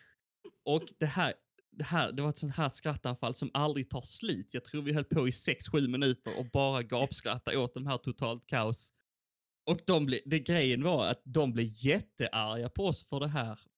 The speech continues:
och tyckte det var jätteoprofessionellt. Och det var det ju, även om det var en liten liga och sådär, så var det jätteoproffsigt. Men det var så kul.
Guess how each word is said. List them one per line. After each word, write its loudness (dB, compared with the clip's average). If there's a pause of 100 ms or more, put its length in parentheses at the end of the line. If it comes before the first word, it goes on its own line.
(220)
och -6
tyckte -6
det -2
var -2
jätteoprofessionellt. -4
Och 0
det 2
var 2
det -10
ju, -8
även 0
om -4
det -2
var -2
en -4
liten -2
liga 0
och -8
sådär, -8
så -8
var -2
det -8
jätteoproffsigt. -6
Men -4
det 2
var 2 (360)
så 2 (300)
kul. 0